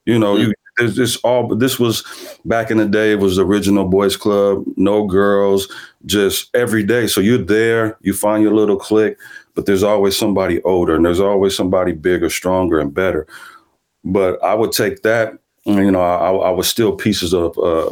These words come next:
Speaker 1: people's games. You know what I'm saying? A guy in the hood, Taji Glass, he had hops. So I wanted to jump like him.
Speaker 2: Mm-hmm.
Speaker 1: Another cat named Melvin Chin, he had handles. And that's when we were, you know, dribbling with gloves on and stuff like that. I would just take pieces of everybody game.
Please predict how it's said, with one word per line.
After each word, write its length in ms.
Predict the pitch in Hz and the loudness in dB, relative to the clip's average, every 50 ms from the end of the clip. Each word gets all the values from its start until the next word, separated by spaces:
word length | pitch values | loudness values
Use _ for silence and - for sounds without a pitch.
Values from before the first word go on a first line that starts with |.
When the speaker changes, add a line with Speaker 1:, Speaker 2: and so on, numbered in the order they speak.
| - - | -6 -4
Speaker 1:
people's 340 | - 120 117 - 85 80 - | -4 -4 -4 -2 -4 -4 -4
games. 540 | - 92 98 117 117 98 82 76 76 - - - - - - - - _ | -2 -2 -2 -2 0 -2 -2 -2 -4 -8 -10 -16 -20 -20 -20 -20 -16 _
You 120 | - 90 92 | -4 -2 0
know 160 | 95 92 90 | 0 0 0
what 100 | 92 92 | 0 0
I'm 100 | 92 90 | -2 -2
saying? 260 | - - 92 92 90 | -2 -2 0 0 0
A 60 | 87 | 0
guy 280 | 78 85 92 95 98 92 | 0 -2 -2 -2 -2 -2
in 100 | 95 92 | 0 0
the 80 | 90 | 0
hood, 300 | 87 95 95 92 90 87 | 2 2 2 0 0 -2
Taji 320 | - - 101 95 90 90 85 | -2 -2 -2 -2 -2 -2 -2
Glass, 320 | 87 92 101 101 90 87 | 0 0 0 0 -2 -2
he 100 | - 90 | -2 0
had 220 | 87 95 87 87 87 | 0 0 0 0 -2
hops. 320 | 104 101 85 67 - - | -2 -4 -4 -4 -6 -6
So 200 | - - - 85 | -6 -4 -2 -2
I 60 | 80 85 | 0 0
wanted 340 | 92 98 92 90 90 87 | 0 0 2 0 0 0
to 100 | 82 87 | -2 -2
jump 260 | 85 - 101 92 80 - | -2 -2 -2 -2 -2 -2
like 220 | 90 92 87 87 | -2 -2 -2 -2
him. 320 | - 107 104 101 95 87 82 - - - - - - | -2 -2 0 0 0 -2 -4 -6 -12 -20 -18 -14 -14
Speaker 2:
Mm-hmm. 160 | 98 90 92 - 90 | -12 -8 -6 -4 -2
Speaker 1:
Another 280 | 95 101 101 95 92 87 | 0 2 2 2 0 0
cat 460 | 87 - 117 107 101 98 92 90 90 | -2 -2 -2 -2 0 0 -2 -2 0
named 260 | 90 90 90 90 90 | 0 0 2 2 2
Melvin 480 | 92 95 101 101 101 98 90 82 90 87 | 2 2 2 2 0 0 0 0 -2 -2
Chin, 340 | - - 123 117 113 104 98 | 0 0 0 2 2 2 2
he 80 | 101 101 | 2 2
had 300 | 98 98 104 104 104 - | 2 0 0 -2 -2 -2
handles. 540 | 120 120 120 117 98 90 82 78 - - - - - - - - - - - | 0 0 0 0 0 0 -2 -2 -4 -6 -10 -12 -16 -18 -18 -20 -14 -6 -2
And 100 | 85 87 | 0 0
that's 180 | 85 90 - | 0 0 0
when 140 | - 98 95 | 0 0 2
we 120 | 95 95 95 | 2 2 2
were, 220 | 95 90 87 92 92 | 2 2 0 0 0
you 100 | 98 98 | 0 0
know, 160 | 90 85 85 | 0 0 0
dribbling 420 | 80 80 95 98 95 95 95 92 | 0 0 0 0 0 2 2 2
with 120 | 92 90 85 | 2 0 0
gloves 440 | - 98 107 110 107 101 90 90 | 0 0 0 2 0 0 -2 -2
on 220 | 90 90 90 85 82 | 0 0 2 2 2
and 80 | 82 | 0
stuff 300 | - - - 98 87 - | 0 -2 -2 -2 -2 -2
like 200 | 92 92 90 87 | -2 -2 -2 0
that. 140 | - 101 95 | -2 0 0
I 80 | 95 101 | 0 0
would 160 | 113 127 120 | 0 0 0
just 240 | - 113 - - - | 0 -2 -2 -2 -2
take 260 | - 120 104 - - | -2 -2 -2 -4 -4
pieces 360 | - - 120 110 - 98 90 98 | -4 -2 -2 -2 0 -2 0 0
of 120 | 95 101 | 0 0
everybody 460 | 104 101 98 107 92 101 101 95 95 | 0 0 0 0 0 0 0 0 0
game. 380 | 90 90 98 101 101 104 107 | -2 -2 -2 0 0 0 -2